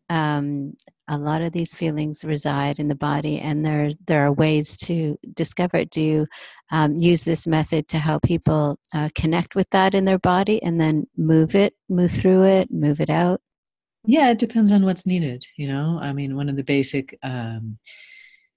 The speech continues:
Speaker 2: aspects of somatic experiencing is resourcing. That you don't dive into the powerful, horrible stuff immediately, gung-ho, and try to blast it out of the system.
Speaker 1: Mm-hmm.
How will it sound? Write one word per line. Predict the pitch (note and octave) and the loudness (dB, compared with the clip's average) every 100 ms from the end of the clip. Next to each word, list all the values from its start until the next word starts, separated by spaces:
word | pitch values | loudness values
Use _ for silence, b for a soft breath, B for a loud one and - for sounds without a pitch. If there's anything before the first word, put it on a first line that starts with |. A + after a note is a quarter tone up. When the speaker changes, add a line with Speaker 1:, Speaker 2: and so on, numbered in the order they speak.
| _ _ | _ _
Speaker 2:
aspects | D#3 D#3+ D#3+ C3+ - | 0 0 0 -4 -4
of | C3+ A#2+ | -8 -8
somatic | C3+ B2+ B2 | -6 -6 -6
experiencing | B2+ - - C3+ C3+ - C3 | -8 -10 -6 -4 -4 -6 -8
is | A#2 | -6
resourcing. | A#2 C3+ - E3 D#3+ G3 G3 B B B B _ B B B B B _ | -6 -6 -4 -6 -4 -6 -8 B B B B _ B B B B B _
That | D#3 | -2
you | D3 | 2
don't | D3+ D#3 D#3+ | 2 2 2
dive | D3+ C#3+ C#3 | 2 2 2
into | C#3 D3+ C#3 | 0 -2 -2
the | B2+ A#2 b _ - | -2 -4 b _ 0
powerful, | D3 C#3+ - C3+ | 2 2 0 -2
horrible | B2+ C#3 C3+ C#3 | 0 0 0 -2
stuff | - C#3+ C3+ C3+ | -4 -4 -4 -4
immediately, | C3 C3+ D3 C#3+ D3 | -6 -4 -4 -2 -4
gung-ho, | C3 C3+ C3+ C3 C3+ C3+ | -4 -4 -4 -4 -2 -4
and | C#3 | -4
try | C#3+ | -4
to | C3 | -6
blast | C3 C3+ C3+ - | -2 -2 -2 -4
it | D3 | -6
out | C3+ B2+ | -4 -4
of | |
the | B2+ | -6
system. | - C#3+ - F#3 F#3+ B B B - | -6 -6 -6 -6 -8 B B B -10
Speaker 1:
Mm-hmm. | E3+ E3 E3+ | -6 -4 -4